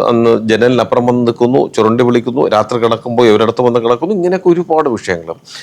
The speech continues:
അപ്പം ഭർത്താവിനോട് പറഞ്ഞു. ഭർത്താവിനോട് പറഞ്ഞപ്പോൾ അയാളങ്ങ് ഈ അവരെ ഒരുപാടങ്ങ്, ആ, ആ, "അങ്ങനെയൊന്നും ഇല്ല, നിനക്ക് ഭ്രാന്താണ്, അല്ലെങ്കിൽ നിന്റെ മനസ്സിലെ തോന്നലാണെന്നുള്ള ഒരു, ഒരു, ഒരു, ആ, ആ, ഈ അവസ്ഥയിലേക്ക്,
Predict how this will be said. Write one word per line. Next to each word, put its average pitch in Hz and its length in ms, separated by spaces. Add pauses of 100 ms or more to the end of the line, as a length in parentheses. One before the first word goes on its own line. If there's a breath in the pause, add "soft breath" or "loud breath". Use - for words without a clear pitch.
(140 loud breath)
അപ്പം - 160
ഭർത്താവിനോട് 147 540
പറഞ്ഞു. 117 260
ഭർത്താവിനോട് 127 420
പറഞ്ഞപ്പോൾ 131 360
അയാളങ്ങ് 135 540
ഈ 113 140 (120)
അവരെ 117 180 (120)
ഒരുപാടങ്ങ്, 110 440
ആ, 107 260 (240)
ആ, 113 40 (840 loud breath)
"അങ്ങനെയൊന്നും 123 360
ഇല്ല, 113 400
നിനക്ക് 113 200
ഭ്രാന്താണ്, 110 540
അല്ലെങ്കിൽ 110 380
നിന്റെ 107 180
മനസ്സിലെ 104 400
തോന്നലാണെന്നുള്ള 110 840
ഒരു, 107 280 (500)
ഒരു, 113 200
ഒരു, 117 140 (560 loud breath)
ആ, - 20 (760)
ആ, 117 40 (160)
ഈ 113 120
അവസ്ഥയിലേക്ക്, 117 920